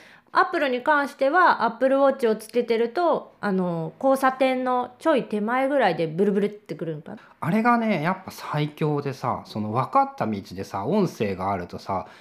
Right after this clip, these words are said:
Speaker 2: いちいち音楽が止まるっていうか、聞こえんくなって嫌なんだけどさ、Apple Watchと組み合わせることで、音声案内はしなくって、Apple Watchだけで場所を教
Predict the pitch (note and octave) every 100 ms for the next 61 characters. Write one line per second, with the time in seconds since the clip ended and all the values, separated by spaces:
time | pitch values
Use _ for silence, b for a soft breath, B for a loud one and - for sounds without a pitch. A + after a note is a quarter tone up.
0 | B A#2+ - A#3 - D3+ E3+ A#2+ A2 G2
1 | - A2+ A#2 A2+ A#2+ - F#2 G#2 - B2+
2 | A#2 A#2 A#2+ A2+ A2 G#2 A#2 A#2+ G2+ F#2
3 | F2 F#2 E2+ - E2 - _ _ - B2
4 | - - G#3 G#3 G#3+ G#3+ - - - C3+
5 | C#3+ D3 D3 B2+ G#2+ F#2 F#2+ G2+ F#2 -
6 | b b b - G3+ A3 A3 A3 G#3+ G#3
7 | G#3+ G3+ F#3+ F3+ F3 - F3+ F#3+ G3 F#3
8 | F#3 - D3+ D#3+ - F3+ F#3+ G3+ G3+ -
9 | F#3+ G3 F#3+ G#3+ D3+ A#2+ B2+ D3+ D3 C#3+
10 | C3+